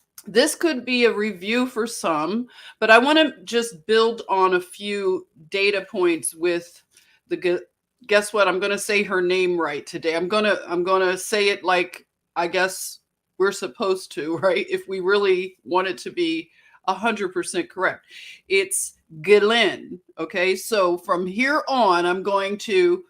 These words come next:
I can't promise, but I'm going to try to say Ghislaine instead of Ghislaine, okay? So in my prior, prior videos, I'm saying Ghislaine,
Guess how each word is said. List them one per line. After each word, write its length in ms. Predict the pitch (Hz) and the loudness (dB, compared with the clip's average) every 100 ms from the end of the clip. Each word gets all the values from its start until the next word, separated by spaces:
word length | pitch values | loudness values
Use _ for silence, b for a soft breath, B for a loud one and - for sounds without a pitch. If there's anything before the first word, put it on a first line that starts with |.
| _ _ _ _ _ _ - | _ _ _ _ _ _ -10
I 60 | |
can't 320 | 175 247 262 - | -4 0 0 0
promise, 580 | 381 247 196 180 202 | 4 6 4 2 -2
but 200 | - 208 | -4 2
I'm 220 | 190 190 185 | 2 2 0
going 300 | 196 202 208 | -2 -2 -4
to 120 | 233 | -10
try 400 | - 226 190 190 | -4 2 2 2
to 140 | 196 | -2
say 260 | 208 196 180 | -6 -2 -2
Ghislaine 800 | 165 180 175 202 185 117 - 151 _ - | 0 0 0 0 0 -4 -12 -16 _ -12
instead 400 | 175 175 220 208 | -10 -2 0 2
of 160 | 196 | 0
Ghislaine, 760 | 151 208 208 175 208 220 190 147 | -2 -4 -4 -4 -2 0 0 -2
okay? 360 | 147 208 190 | -4 -2 0
So 240 | 202 - 208 | 0 0 2
in 100 | 208 | 2
my 160 | 196 | 0
prior, 440 | 185 233 208 214 208 B B _ | 0 2 2 2 0 B B _
prior 360 | 220 220 214 208 | 4 6 6 6
videos, 560 | 214 208 190 180 180 | 4 4 2 2 2
I'm 120 | 180 | 0
saying 340 | 175 202 180 180 | 0 0 0 0
Ghislaine, 1000 | - 208 156 190 226 214 185 143 147 | 0 -2 0 -2 0 0 0 -2 -6